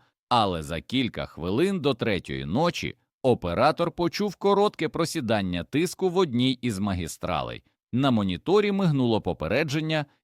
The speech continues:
і майже одночасно зовні пролунав глухий удар. Спочатку здалося, що це грім або аварійний розрив труби, але за мить усе навколо здригнулося. Перший безпілотник вразив район насосної станції.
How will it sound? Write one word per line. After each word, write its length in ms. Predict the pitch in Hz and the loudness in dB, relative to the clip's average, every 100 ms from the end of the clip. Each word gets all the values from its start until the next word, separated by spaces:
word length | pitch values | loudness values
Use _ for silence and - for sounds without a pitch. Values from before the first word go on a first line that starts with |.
| - | -2
і 160 | 143 117 | 2 4
майже 500 | 104 156 190 151 175 | 4 4 2 0 0
одночасно 880 | 143 113 110 95 127 175 - 180 | 0 0 0 -2 0 0 0 -4
зовні 440 | 135 95 120 135 143 | 0 2 2 2 -2
пролунав 640 | - 131 107 92 98 92 | 0 0 2 0 0 0
глухий 500 | 90 92 - 92 90 - | 0 -2 -2 -2 -2 -2
удар. 500 | 101 90 80 - _ _ _ - | -4 0 0 -2 _ _ _ -18
Спочатку 600 | - 117 95 98 - 101 | -6 -4 0 -2 -2 -6
здалося, 500 | 90 113 139 143 110 | -2 0 0 0 -4
що 200 | - 101 | -4 -4
це 200 | 120 101 | 0 0
грім 300 | 120 160 - | 0 -2 -2
або 380 | - 107 101 143 - | 0 2 4 2 2
аварійний 560 | 110 110 120 120 117 | 2 2 2 0 2
розрив 400 | 117 98 101 95 | 2 0 0 -2
труби, 480 | - 113 113 117 64 _ _ _ | -2 0 2 0 -2 _ _ _
але 360 | 107 101 95 87 | 0 0 0 -2
за 180 | 82 87 | -2 0
мить 320 | 123 151 - | 2 0 -4
усе 360 | 110 107 120 110 | -6 -4 0 0
навколо 600 | 78 67 - 160 113 - _ - | -2 -6 0 2 2 -2 _ -8
здригнулося. 1000 | 92 95 170 147 180 170 82 69 64 53 _ _ - | -4 -2 2 2 2 0 0 -4 -8 -12 _ _ -4
Перший 320 | 107 85 78 | -4 -2 -6
безпілотник 800 | 69 73 - 117 202 214 214 - - | -8 -8 -4 0 0 0 -4 -6 -8
вразив 520 | 190 220 208 165 160 | -2 2 2 0 0
район 420 | 123 98 101 151 | 2 2 2 2
насосної 600 | 123 104 107 101 95 92 | 2 0 -2 -4 -2 -4
станції. 640 | 82 - 80 65 - - | -4 -4 -4 -4 -10 -16